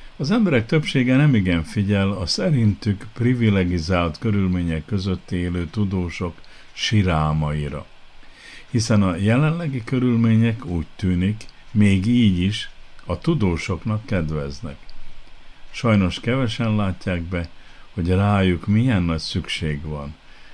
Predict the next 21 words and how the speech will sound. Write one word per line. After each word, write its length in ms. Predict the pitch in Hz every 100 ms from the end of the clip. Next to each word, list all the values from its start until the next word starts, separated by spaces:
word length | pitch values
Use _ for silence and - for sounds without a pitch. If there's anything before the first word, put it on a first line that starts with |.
| - -
és 220 | 92 -
ha 100 | 120
ezt 160 | 127
be 120 | 170 180
is 160 | 107
látják, 560 | 113 98 - 104 101 107
segíteni 800 | - 127 110 101 87 92 87 80
rajtuk 520 | 87 92 90 92 -
nem 240 | 104 82
képesek. 720 | - 80 76 80 - - - - - - - - - - -
Hiszen 360 | 117 - 110 107
rendszerbeli 760 | 135 131 110 101 92 95 92
változásokra 1080 | 92 104 95 92 85 87 85 - 78 98 82
lenne 300 | 90 85 78
szükség, 580 | - 98 - 101 95 101 - - - - -
de 180 | 110 90
nálunk 580 | 92 101 104 101 101 92
ez 180 | 92
nem 240 | 101 110 95
elsődleges 1040 | 95 95 90 - 82 73 76 76 76 -
kérdés. 800 | - 82 78 76 73 73 -